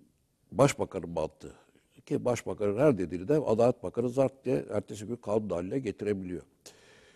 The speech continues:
Bakın şu, şu kullanılan sözcükler insanın bakış açısını yansıtır. Çünkü uygulamalar da öyle gidiyor. Yanılmadık şimdiye kadar. Mesela bu gezi olaylarından başlayarak bu,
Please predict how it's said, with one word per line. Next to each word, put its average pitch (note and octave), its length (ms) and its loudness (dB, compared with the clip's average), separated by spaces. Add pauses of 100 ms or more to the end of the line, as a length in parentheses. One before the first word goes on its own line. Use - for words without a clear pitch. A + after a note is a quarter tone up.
(1300)
Bakın A2+ 240 2
şu, - 160 -8
şu - 260 -20 (240)
kullanılan B2 440 8
sözcükler G#2+ 580 4
insanın A#2+ 420 0
bakış - 260 4
açısını B2+ 380 0
yansıtır. G#2 480 2
Çünkü C#3+ 160 -6
uygulamalar A#2+ 560 10
da A#2+ 60 6
öyle G#2+ 160 6
gidiyor. D#2+ 260 -6
Yanılmadık F2+ 500 0
şimdiye D2+ 280 -12
kadar. D2+ 240 -16 (1120)
Mesela C3 220 -8
bu C3 120 -6
gezi C#3+ 260 6
olaylarından G2+ 680 2
başlayarak G#2 520 0
bu, A2 300 0